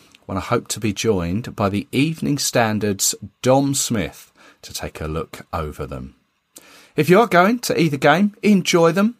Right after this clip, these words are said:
be it at Leicester or in Leuven. That is, it's a nice little city. Leuven. I went back in twenty nineteen for the three three draw. There's plenty to see,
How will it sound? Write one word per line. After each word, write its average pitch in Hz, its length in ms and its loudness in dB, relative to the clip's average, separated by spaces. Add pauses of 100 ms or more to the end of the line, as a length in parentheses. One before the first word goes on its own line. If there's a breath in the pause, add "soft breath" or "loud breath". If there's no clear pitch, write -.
(380)
be 135 160 -2
it 87 60 0
at 92 160 -2
Leicester 117 480 -6 (120)
or 123 300 -2
in 117 160 0
Leuven. 120 720 0 (760 soft breath)
That 220 320 2
is, 147 420 -2
it's - 160 -4
a 185 60 0
nice 214 420 2
little 175 140 -4
city. - 560 -2 (400)
Leuven. 85 500 -4 (300 loud breath)
I 104 80 0
went 151 640 0
back 131 320 0
in 117 340 0
twenty 120 380 -2
nineteen 110 460 0
for - 120 -6
the 87 100 -2
three 98 280 -2
three 92 300 -2
draw. 80 520 -4 (380 loud breath)
There's 127 180 -10
plenty 185 600 -2
to - 160 -6
see, 98 720 0